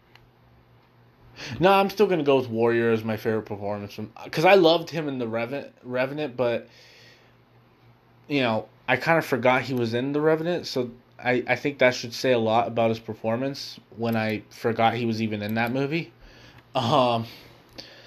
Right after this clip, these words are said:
but, uh, I, I love War-, I love a, I love a lot of his performance. I think he's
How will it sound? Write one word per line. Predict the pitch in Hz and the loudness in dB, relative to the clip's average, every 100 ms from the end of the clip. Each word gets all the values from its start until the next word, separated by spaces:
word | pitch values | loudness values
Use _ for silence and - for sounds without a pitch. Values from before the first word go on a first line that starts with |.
| - - | -16 -6
but, | 131 135 | 4 6
uh, | 131 127 127 - | 6 4 0 0
I, | 131 143 - _ - | 2 2 0 _ -4
I | 131 143 135 117 - _ | -2 0 -2 -6 -14 _
love | 123 127 131 120 110 | -6 0 2 0 -8
War-, | 110 110 110 - | -6 -2 -2 0
I | 127 | 2
love | 143 139 | 4 4
a, | 131 120 - | 2 -2 -2
I | 127 | 0
love | 143 139 | 0 0
a | |
lot | 123 113 110 | 0 2 0
of | |
his | 104 | -4
performance. | - - - 98 98 104 | -12 -16 -12 -12 -8 -8
I | |
think | 107 101 | -8 -10
he's | 95 | -12